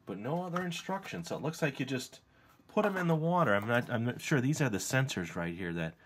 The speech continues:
when they touch the water, they have 'em start swimming. All right, he's set to go. So now let me show you what I'm gonna do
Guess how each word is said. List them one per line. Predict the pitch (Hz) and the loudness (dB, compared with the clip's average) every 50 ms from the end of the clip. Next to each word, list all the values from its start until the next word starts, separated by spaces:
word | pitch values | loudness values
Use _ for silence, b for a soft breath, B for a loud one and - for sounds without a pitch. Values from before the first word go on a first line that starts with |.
| B B B B B B | B B B B B B
when | - 92 | -6 -4
they | 92 87 | -4 -4
touch | - - - 120 113 - - | -4 -4 -4 -4 -4 -4 -4
the | 95 87 | -4 -2
water, | 95 104 110 113 110 85 80 82 82 - - - - B B B B B B B B B B B - - - | 0 0 2 2 2 2 0 -2 -2 -4 -8 -8 -10 B B B B B B B B B B B -12 -10 -10
they | 87 - - | -8 -8 -6
have | 98 98 87 85 | -6 -6 -6 -6
'em | 82 | -8
start | - - - 95 92 87 - | -8 -6 -6 -4 -4 -4 -6
swimming. | - - 107 107 98 85 78 90 | -6 -4 -6 -6 -6 -6 -4 -2
All | 110 | 0
right, | 110 90 80 | 0 0 0
he's | - - 202 220 - | -2 -4 -4 -4 -2
set | - 247 220 - - | -2 -2 -2 2 2
to | 214 | 4
go. | 175 208 147 - - - | 6 6 6 6 2 -4
So | - - 107 | -6 -6 -4
now | 104 123 139 170 | -2 -2 -2 -2
let | 190 175 185 214 | -2 -2 -2 -2
me | 226 | -2
show | 208 - 214 | 0 0 0
you | 202 190 | 0 0
what | 185 180 175 | 2 2 2
I'm | 170 | 4
gonna | 165 156 139 | 2 2 0
do | 120 120 139 151 156 156 156 156 | 0 -2 0 2 2 2 2 0